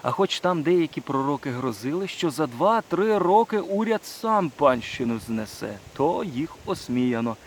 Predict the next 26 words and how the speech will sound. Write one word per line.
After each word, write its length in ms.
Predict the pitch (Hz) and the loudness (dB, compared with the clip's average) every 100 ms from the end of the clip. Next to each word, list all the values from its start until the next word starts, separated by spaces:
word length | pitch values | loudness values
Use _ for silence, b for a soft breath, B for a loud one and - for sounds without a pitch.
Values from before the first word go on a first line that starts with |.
| B | B
Ха, 120 | - - - - B B | 0 0 -2 -20 B B
це 220 | - 156 | 0 0
басні, 680 | 127 143 165 147 - 117 101 - B - | 4 6 8 6 0 -6 -8 -12 B 0
та 120 | 202 | 0
ж 100 | - | 2
панщина, 640 | 226 208 143 - - 120 113 | 4 4 2 -4 -6 -6 -4
приватна 600 | 202 247 240 240 233 233 | -2 2 2 2 0 2
власність. 800 | 190 151 127 - 120 107 - - B - | 4 6 6 2 -12 -12 -16 -16 B 0
Яке 300 | 254 285 269 | 2 2 0
ж 120 | - - | -2 0
уряд 380 | 262 226 175 156 | 2 4 2 2
міг 280 | 208 165 - - | 2 0 -6 -2
право 400 | 247 247 214 165 | 4 6 4 4
мати 380 | 139 123 113 107 B B | 4 2 0 -8 B B
приватну 560 | 202 269 269 254 240 247 | -2 2 2 2 2 2
власність 720 | 226 175 - - 110 - 127 | 2 0 -2 -8 -10 -10 -8
відбирати? 600 | 123 120 143 135 - - - - B B B B B B B B - | -8 -2 -2 -2 -4 -12 -20 -20 B B B B B B B B -20
В 20 | - | -2
тій 260 | 185 262 | 2 2
певності 600 | - 196 240 220 - - | 2 0 0 -2 -4 -6
жили 300 | 135 135 165 | -4 0 0
пани 420 | 220 151 156 220 - | 0 0 2 0 0
аж 280 | 180 226 160 | 0 0 -2
до 140 | 160 | -4
останньої 840 | 160 - - 156 190 185 185 175 156 | -4 -4 0 2 2 -2 -4 -6 -6
хвилини. 640 | - 151 139 127 110 | -6 -2 0 0 -2